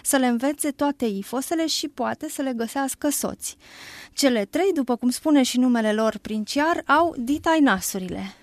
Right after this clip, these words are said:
Pe nasul Herminei, de pildă, citez, putea atârna rufe la uscat tot mapamondul. Carina va ajunge să participe la un concurs de frumusețe, iar dacă îl va câștiga, i se va micșora nasul, așa cum atât de mult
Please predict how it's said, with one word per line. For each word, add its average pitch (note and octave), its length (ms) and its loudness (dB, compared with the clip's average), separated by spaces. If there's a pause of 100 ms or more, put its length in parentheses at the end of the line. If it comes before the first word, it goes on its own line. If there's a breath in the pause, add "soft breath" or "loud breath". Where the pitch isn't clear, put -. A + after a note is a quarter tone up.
(100)
Pe B3 120 -2
nasul A#3+ 380 0
Herminei, A3 540 2
de A3+ 180 2
pildă, G#3 480 -2 (720 loud breath)
citez, B3 640 0 (160)
putea E4+ 360 2
atârna C4 500 4
rufe B3+ 340 0
la G#3+ 120 2
uscat E4 520 -2
tot E4 300 -2
mapamondul. A3+ 800 0 (680 loud breath)
Carina E4+ 500 2
va D4+ 100 4
ajunge D4 360 4
să D4 120 2
participe C#4+ 520 2
la C#4 100 4
un C4 80 6
concurs B3+ 360 0
de C4+ 100 2
frumusețe, B3+ 640 0
iar F#3+ 200 0
dacă D4 280 2
îl E4 60 2
va D4 120 0
câștiga, G#3+ 600 0
i D4+ 100 -2
se D#4+ 140 -2
va D4 140 2
micșora B3 600 0
nasul, G#3 520 0
așa C4+ 400 0
cum C4 300 0
atât B3+ 340 -4
de A3 100 -2
mult A3 280 0